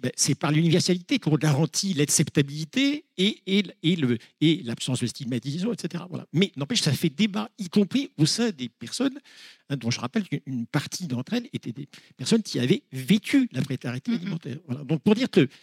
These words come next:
Speaker 1: y a plein de questions qui se posent sur le principe et que, bon, c'est pour ça que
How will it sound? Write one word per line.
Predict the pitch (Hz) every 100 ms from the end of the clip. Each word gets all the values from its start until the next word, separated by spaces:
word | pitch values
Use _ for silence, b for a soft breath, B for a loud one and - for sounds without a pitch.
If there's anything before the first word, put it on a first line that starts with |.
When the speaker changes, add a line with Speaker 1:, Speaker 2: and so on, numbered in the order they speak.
| B B
Speaker 1:
y | 127
a | 123
plein | 214 240
de |
questions | 208 202 - 196
qui | 170 151
se | -
posent | 226 226
sur | - 127
le |
principe | - 143 - 262 156
et |
que, | - 120 131
bon, | - 151
c'est | 147 180
pour | 143
ça | 135 247
que | -